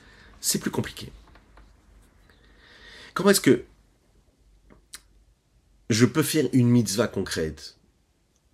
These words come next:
c'est-à-dire accomplir la volonté de Dieu ? Eh bien, si je mets les téfilines, j'accomplis la volonté de Dieu de mettre les téfilines. Si je mets des tzitzit, je porte un tzitzit, alors à ce moment-là, je accomplis la volonté de Dieu qui me demande de mettre des tzitzit.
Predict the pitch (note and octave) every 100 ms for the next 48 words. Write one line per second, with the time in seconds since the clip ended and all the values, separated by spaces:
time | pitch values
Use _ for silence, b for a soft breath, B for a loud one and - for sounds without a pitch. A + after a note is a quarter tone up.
0 | - - G2 G2 C3+ G#2+ G2 A#2+ F2 F2
1 | E2+ E2 D#2+ C2+ - - _ - A2 G#2
2 | E2 D#2+ C#3 C3 A#2 G2+ G2+ F2 D#2+ F2+
3 | - G2 F2 F2+ G#2 G#2 G#2+ A2 A#2+ A3
4 | - - F2 F2 - A#2 C3 - _ _
5 | _ - B B B - A#2+ B2+ B2 A2+
6 | - G#2+ A#2+ G#2 F2+ G#2 A#2+ G#2 - -
7 | G2 - D#2 - E2+ - - - F2+ F2
8 | - A2+ B2+ C#4 B2+ F#2 E2+ - A2+ A#2
9 | G#2 G#2 G2+ F#2 F2 G#2 - F2 G2 A2+
10 | G2+ G#2+ G#2+ - A#2 D#3+ -